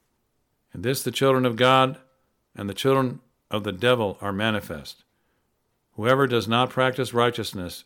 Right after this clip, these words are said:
is not of God, nor he who does not love his brother. Do you know this?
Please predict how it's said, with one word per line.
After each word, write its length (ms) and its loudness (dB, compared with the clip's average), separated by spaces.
is 160 -12
not 220 -2
of 140 -2
God, 320 -6
nor 180 -6
he 280 0
who 120 -6
does 220 -6
not 260 -2
love 200 0
his 140 -8
brother. 400 -6
Do 140 0
you 180 2
know 240 2
this? 380 -6